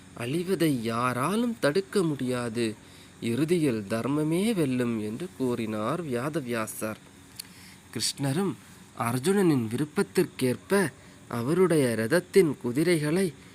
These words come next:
ஓட்டும் பணியை ஏற்று தேரோட்டியாக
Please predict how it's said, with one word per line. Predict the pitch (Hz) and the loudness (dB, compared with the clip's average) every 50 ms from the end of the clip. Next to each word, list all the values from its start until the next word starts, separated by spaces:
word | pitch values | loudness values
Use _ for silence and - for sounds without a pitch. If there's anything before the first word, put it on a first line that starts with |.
| - - - - | -20 -18 -10 -6
ஓட்டும் | 113 117 151 180 180 - - 208 185 170 135 - | -2 0 0 0 0 4 6 6 6 6 4 0
பணியை | - 123 117 120 117 117 120 113 110 104 107 | 0 -2 0 0 0 2 2 0 0 0 0
ஏற்று | 117 139 143 - - - 185 202 196 147 - - - - - - - - | -2 -2 -2 -4 -6 -4 -2 0 -2 -2 -6 -12 -20 -20 -20 -20 -8 -4
தேரோட்டியாக | - 123 117 117 113 117 131 170 196 - - - 190 175 165 143 131 127 123 127 120 117 104 | 0 0 2 2 2 2 2 2 0 -2 -4 -2 0 2 2 2 2 0 0 0 2 2 0